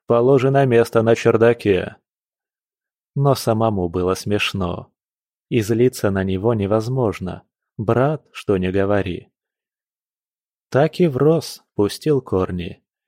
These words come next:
Облюбовал себе большой диван в гостиной и там ночевал в те разы, когда оставался у них. Да что говорить,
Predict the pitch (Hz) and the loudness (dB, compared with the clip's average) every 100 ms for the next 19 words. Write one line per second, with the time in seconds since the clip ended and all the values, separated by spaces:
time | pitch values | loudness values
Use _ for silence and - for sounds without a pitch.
0 | _ - 104 101 117 117 139 165 160 - | _ -6 -4 0 0 2 2 2 0 -2
1 | 110 127 110 101 - 120 98 90 95 120 | 0 2 2 0 0 -2 -2 -4 -4 -4
2 | 127 131 - - 123 120 117 110 _ _ | -4 -6 -6 -4 -2 -2 -4 -6 _ _
3 | _ - 113 98 101 135 151 151 - 135 | _ -4 -4 -2 -2 0 -2 -2 0 2
4 | 143 143 - 104 92 95 87 120 101 95 | 2 -2 -4 -4 -2 -2 0 -2 -2 -4
5 | _ _ - 113 107 101 117 147 - 139 | _ _ -2 -2 0 -2 -2 -2 -2 0
6 | 139 143 - 135 135 131 98 90 - - | 0 -2 0 0 2 0 -4 -6 -10 -20
7 | _ _ _ _ _ _ 117 101 104 - | _ _ _ _ _ _ -10 -4 -4 -2
8 | 185 151 143 123 104 98 - - | -2 0 2 2 0 -4 -8 -18